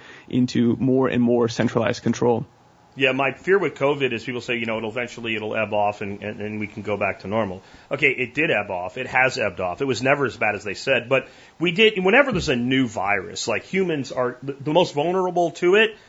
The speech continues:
Speaker 2: no matter what you do, it's gonna hit 'em first because they're the most susceptible to it. If we look at the, the rate of the virus in the United States of America today, there's no reason for any of the restrictions anywhere to still be in place, period, the end.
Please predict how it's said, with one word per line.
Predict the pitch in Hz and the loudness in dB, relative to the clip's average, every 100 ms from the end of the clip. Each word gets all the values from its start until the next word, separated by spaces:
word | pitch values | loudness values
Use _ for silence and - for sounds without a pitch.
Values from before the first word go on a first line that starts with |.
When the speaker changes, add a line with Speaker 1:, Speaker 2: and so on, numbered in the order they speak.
| - | -4
Speaker 2:
no | 147 | 0
matter | 135 | 0
what | 107 117 170 | 0 2 2
you | 180 185 | 2 -2
do, | 165 180 262 247 _ _ _ _ - | 0 2 2 -2 _ _ _ _ 0
it's | 208 | 0
gonna | 208 240 180 | 4 2 4
hit | 151 185 | 2 0
'em | 139 | 0
first | 208 180 117 | 0 0 0
because | 139 131 120 - - - 101 104 110 | -4 -2 -2 -4 -16 -18 -18 -16 -8
they're | 113 | -6
the | 95 | -6
most | 90 | -10
susceptible | - 185 269 139 104 | -6 -2 -2 -2 -6
to | - 87 | -6 -10
it. | 80 - - - _ - _ | -12 -18 -20 -20 _ -20 _
If | 170 165 | -6 -2
we | 247 | 0
look | 220 202 226 | 2 2 4
at | 185 151 | 4 2
the, | 139 120 110 - _ | 0 -2 -4 -12 _
the | 127 | -4
rate | 117 127 147 151 147 | -2 0 2 2 0
of | 127 113 | -4 -4
the | 113 | -6
virus | 104 110 123 131 - | -2 2 4 2 0
in | 120 | -2
the | 110 | 0
United | 110 110 101 | 2 2 0
States | - 117 110 | 0 0 0
of | 104 | -2
America | 101 107 110 | 0 0 0
today, | 107 104 | -2 0
there's | 104 147 113 | 2 2 4
no | 135 | 4
reason | 147 135 131 | 6 2 0
for | 107 120 | -4 -2
any | 120 120 | 0 0
of | 117 | 0
the | 113 | -2
restrictions | 107 - 113 113 98 | -4 -4 -4 -4 -4
anywhere | 117 120 110 98 | -2 0 0 0
to | |
still | 95 110 | -2 -4
be | 98 | -4
in | 98 | -4
place, | - 90 | -4 -8
period, | - 98 92 | -4 -4 -4
the | 90 87 | -4 -6
end. | 78 | -8